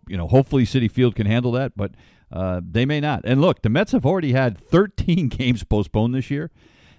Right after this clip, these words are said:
The doubleheader they play on Saturday against Pittsburgh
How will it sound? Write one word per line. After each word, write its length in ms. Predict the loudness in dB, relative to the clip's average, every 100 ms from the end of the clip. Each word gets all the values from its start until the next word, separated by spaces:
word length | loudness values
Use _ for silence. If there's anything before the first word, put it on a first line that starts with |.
| _
The 120 | -2
doubleheader 680 | 2 4 4 4 2 2 0
they 180 | 0 -2
play 480 | -2 -4 -6 -6 -8
on 280 | -4 -4 -4
Saturday 640 | -2 0 0 -4 -6 -10 _ _ _ _ _ _
against 340 | -8 -4 -6 -2
Pittsburgh 460 | -4 -2 -8 -8